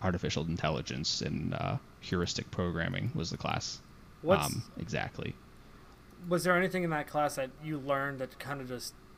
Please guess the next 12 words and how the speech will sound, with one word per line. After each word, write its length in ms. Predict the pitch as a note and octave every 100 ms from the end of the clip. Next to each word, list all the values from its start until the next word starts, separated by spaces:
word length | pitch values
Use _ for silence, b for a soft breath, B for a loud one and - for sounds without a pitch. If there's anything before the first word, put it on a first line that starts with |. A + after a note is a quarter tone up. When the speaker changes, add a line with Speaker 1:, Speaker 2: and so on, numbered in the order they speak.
| -
Speaker 2:
blew 300 | C#3+ D3+ D#3+
your 160 | C#3+ C3
mind 280 | C3 C3+
a 40 | C#3
little 200 | C#3+ C#3+
bit? 260 | D#3 D#3+ - - - - - - - - - - - - - - - - - - - - - -
Speaker 1:
No, 320 | D3 F3 F3 -
honestly, 480 | C#3 E3+ - F#3 E3+
it 80 |
was 160 | - G#2+
kind 320 | - B2+ C3+
of, 260 | B2+ G#2+